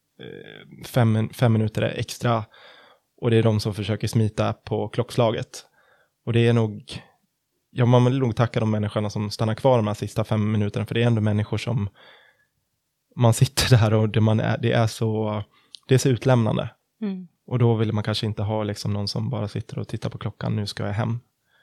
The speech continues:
Speaker 2: Nej.
Speaker 1: Ehm, nej, men jag, jag är jät-, jag är, jag är jättetacksam, men det är klart att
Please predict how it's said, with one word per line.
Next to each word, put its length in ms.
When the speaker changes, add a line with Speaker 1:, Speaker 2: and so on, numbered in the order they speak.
Speaker 2:
Nej. 200
Speaker 1:
Ehm, 760
nej, 140
men 120
jag, 180
jag 180
är 40
jät-, 160
jag 200
är, 220
jag 180
är 40
jättetacksam, 960
men 500
det 80
är 80
klart 260
att 160